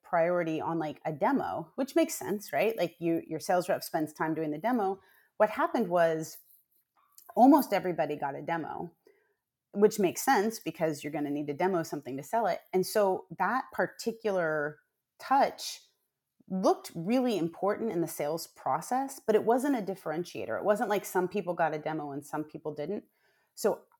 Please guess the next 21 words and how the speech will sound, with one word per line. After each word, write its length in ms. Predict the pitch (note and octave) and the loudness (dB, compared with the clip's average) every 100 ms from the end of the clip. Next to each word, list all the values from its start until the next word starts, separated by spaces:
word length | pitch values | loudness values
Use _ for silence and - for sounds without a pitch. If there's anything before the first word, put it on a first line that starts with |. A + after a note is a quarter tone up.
| _ | _
if 160 | F#3 F#3+ | 0 4
I 80 | F#3+ | 2
have 360 | - - B3+ - | 2 -6 -8 -2
to, 120 | C4+ | 0
like, 460 | A3+ F3 E3 - _ _ _ _ - | 2 0 -2 -8 _ _ _ _ -16
help, 420 | E3+ F#3+ - - _ _ _ | -2 -2 -2 -6 _ _ _
if 180 | E3+ - | -8 -4
we 80 | G3 | 0
need 220 | G3+ A3 | 2 0
to 80 | G#3+ | 0
really 320 | F#3 F#3 F#3+ | 0 -2 -2
clarify 600 | - E3 D3+ E3+ - D3+ | -4 -4 -2 -2 -2 -2
what 320 | D3 C3+ - | 0 -2 -2
should 160 | - F3 | -6 -10
be 120 | - | -10
tracked 380 | - C#3+ C#3+ - | -6 -6 -6 -6
and 120 | D3+ | -6
what 140 | - | -6
should 200 | - D3 | -10 -12
not, 280 | D3 C#3+ - | -8 -8 -8
I 40 | - | -10